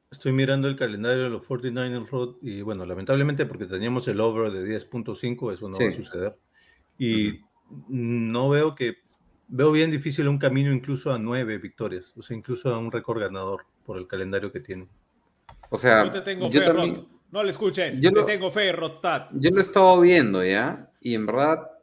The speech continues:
Speaker 2: si descartamos los Rams, y quizás por ahí, eh,
Speaker 3: A los
Speaker 2: que son
Speaker 3: Rams
Speaker 2: dos
Speaker 3: también les
Speaker 2: partidos.
Speaker 3: ganas, a los Rams también les ganas, Rodstad.
Speaker 2: Bueno,
Speaker 3: No digas
Speaker 2: claro,
Speaker 3: que no.
Speaker 2: los forty-niners,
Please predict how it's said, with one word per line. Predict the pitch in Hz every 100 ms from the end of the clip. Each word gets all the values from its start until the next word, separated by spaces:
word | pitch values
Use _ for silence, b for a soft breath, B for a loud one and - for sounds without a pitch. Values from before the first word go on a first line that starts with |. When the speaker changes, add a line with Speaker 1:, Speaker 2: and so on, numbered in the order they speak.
| _
Speaker 2:
si | - 117
descartamos | 107 101 110 101 139 151 143
los | 123 101
Rams, | 120 135 175 277 - _ _ _ _ _ _ _ _ _ _ _ _ _ _ _
y | - 107 98
quizás | - 95 123 120 120 -
por | 113
ahí, | 95 101 113 117 113 - _ _ _ _ _ _ _
eh, | - - _ _
Speaker 3:
A | 160
los | 175 185
Speaker 2:
que |
son | 170
Speaker 3:
Rams | - -
Speaker 2:
dos | -
Speaker 3:
también | - -
les | 185 175
Speaker 2:
partidos. | 185
Speaker 3:
ganas, | 170 160 113 - -
a | 180
los | 202 185
Rams | 226 240 190
también | 202 208
les | 190 165
ganas, | 180 160
Rodstad. | 147 156 170 160
Speaker 2:
Bueno, | 139 165 123
Speaker 3:
No |
digas | 110 180
Speaker 2:
claro, | 175 165
Speaker 3:
que | 127
no. | 123
Speaker 2:
los | 180
forty-niners, | 185 180 180 185 180 175